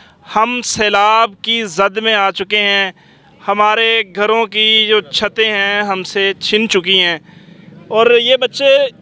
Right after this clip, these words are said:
किस कदर प्यारे हैं, यकीन करें, अगर ये बच्चा मरियम नवाज़ का नवासा होता,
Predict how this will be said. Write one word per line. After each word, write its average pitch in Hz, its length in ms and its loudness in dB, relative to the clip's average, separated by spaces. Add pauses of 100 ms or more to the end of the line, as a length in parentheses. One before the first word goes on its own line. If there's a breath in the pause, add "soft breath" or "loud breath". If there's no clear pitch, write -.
(180)
किस - 240 -10
कदर 285 360 0
प्यारे 214 360 0
हैं, 208 120 -2
यकीन 240 340 -4
करें, 254 280 0
अगर 247 320 0
ये 247 180 0
बच्चा 233 500 0 (680 loud breath)
मरियम 247 440 -2
नवाज़ 226 500 2
का 226 320 2
नवासा 214 580 0
होता, 196 360 2